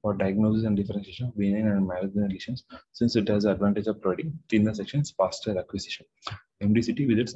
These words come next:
axial and reformatted images is a useful tool to differentiate early colorectal carcinoma and advanced cancer. Besides identifying the lesion,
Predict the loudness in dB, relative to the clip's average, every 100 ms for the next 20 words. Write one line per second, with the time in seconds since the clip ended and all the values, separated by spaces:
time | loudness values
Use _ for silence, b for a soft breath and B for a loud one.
0 | -8 -8 0 0 0 B _ 0 2 4
1 | 4 4 4 0 0 -2 -8 -10 _ _
2 | -2 2 4 2 4 4 6 4 4 2
3 | 0 0 -2 -2 -6 _ _ -6 0 2
4 | 0 0 0 2 2 0 -2 -6 -6 -4
5 | -4 -4 B B _ 0 2 4 2 2
6 | 0 -4 -6 -10 -10 b b _ _ -2
7 | 0 2 2 2 4 2 2 2 4 2
8 | -2 -6